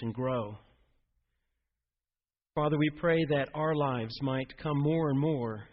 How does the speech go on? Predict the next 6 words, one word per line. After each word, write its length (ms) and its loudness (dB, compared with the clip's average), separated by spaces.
under 160 -2
your 160 0
kingship 680 0
as 120 -6
we 140 -2
understand 880 -2